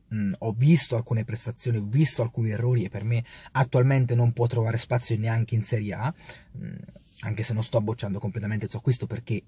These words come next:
è presto, e quindi per lui sarei più favorevole per un, eh, prestito magari in Serie B. Si parla di Benevento, si parla di Crotone, comunque le squadre, ehm,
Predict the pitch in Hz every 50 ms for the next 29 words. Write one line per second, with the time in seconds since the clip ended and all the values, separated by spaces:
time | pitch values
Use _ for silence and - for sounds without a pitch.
0 | _ - 127 120 117 117 - 104 98 101 - - - - 190 185 - - - -
1 | - - 277 226 220 214 165 165 165 - 269 214 196 170 - - 175 175 151 139
2 | 160 - 202 208 220 190 147 131 127 131 131 123 156 156 156 156 151 147 143 139
3 | 139 131 127 123 120 117 113 113 117 - 202 202 190 190 - - 208 185 202 196
4 | 214 208 160 127 117 113 120 123 - 156 143 135 123 - - - 123 117 113 117
5 | 113 107 104 110 107 107 107 - 120 110 131 123 123 123 123 117 113 104 107 101
6 | 107 107 131 147 151 151 151 147 - 135 - - 120 - 117 113 113 107 104 104
7 | - 117 123 120 156 156 156 147 131 131 127 127 120 117 113 117 - - 131 123
8 | 107 113 110 - - - - - - - 101 101 90 85 87 78 60 71